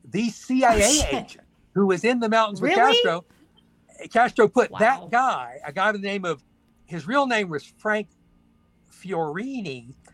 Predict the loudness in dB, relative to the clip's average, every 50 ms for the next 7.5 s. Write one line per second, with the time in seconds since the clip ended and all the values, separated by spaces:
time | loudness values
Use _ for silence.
0 | _ _ _ _ _ _ _ _ _ _ _ _ _ _ -20 -6 0 2 2 2
1 | 2 0 -2 -2 -4 -2 -2 0 0 0 0 -2 -4 -6 _ _ _ -8 -6 -6
2 | -6 -2 0 4 4 6 4 4 2 -2 -6 _ -4 -4 -4 -4 -6 -8 -6 -2
3 | -2 -2 -2 -2 -2 -2 -2 -2 -2 -6 -6 0 2 2 2 2 0 -4 -12 -18
4 | -20 -20 -8 -4 -2 -2 -2 -2 -6 -6 -6 -6 -6 -8 -12 -20 _ _ _ _
5 | _ _ _ _ _ _ _ _ _ _ _ 2 2 2 2 2 -2 -4 -2 0
6 | 2 2 2 0 0 -2 -4 -4 -2 -2 -2 -2 -2 -4 -4 -6 -6 -6 -8 -8
7 | -4 -2 0 0 0 -2 -4 -12 -14 -14